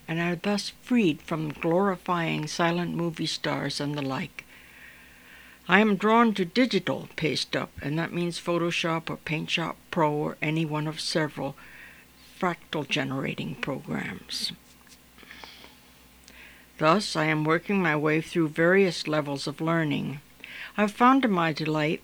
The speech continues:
that there are a fairly large number of short video tutorials that I can access on the internet.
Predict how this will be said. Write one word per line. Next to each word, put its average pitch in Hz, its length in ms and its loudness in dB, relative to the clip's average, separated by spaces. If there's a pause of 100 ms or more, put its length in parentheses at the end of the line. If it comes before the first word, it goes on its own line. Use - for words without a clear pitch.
that 175 160 0
there 180 180 4
are 170 140 4
a 170 40 2
fairly 233 460 4
large 190 480 2
number 147 400 -4
of 135 140 -6
short - 640 0 (200)
video 180 380 6
tutorials 156 960 0 (300)
that 160 100 0
I 160 100 4
can 165 180 0
access 175 560 2
on 151 160 2
the 156 80 -2
internet. 160 520 -2